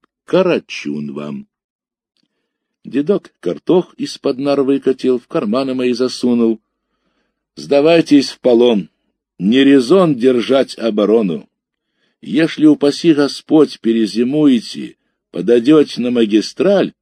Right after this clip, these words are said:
кто вас там ждёт? Кто вам чего припас?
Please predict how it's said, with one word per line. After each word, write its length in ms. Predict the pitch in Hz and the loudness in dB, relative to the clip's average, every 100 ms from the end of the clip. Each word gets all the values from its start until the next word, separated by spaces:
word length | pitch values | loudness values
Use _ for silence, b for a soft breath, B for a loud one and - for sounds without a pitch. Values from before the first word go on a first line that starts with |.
| _ | _
кто 340 | _ _ 185 196 | _ _ -8 -6
вас 240 | 151 - | -6 -6
там 240 | - 127 120 | -8 -6 -8
ждёт? 400 | 98 92 143 - _ _ _ _ _ _ b b _ _ _ | -8 -6 -6 -8 _ _ _ _ _ _ b b _ _ _
Кто 160 | - 208 | 0 2
вам 220 | 190 170 | 2 0
чего 400 | 147 - 127 170 | -4 -4 0 0
припас? 720 | - 98 90 135 175 - - | -2 -4 -2 -2 -2 -6 -14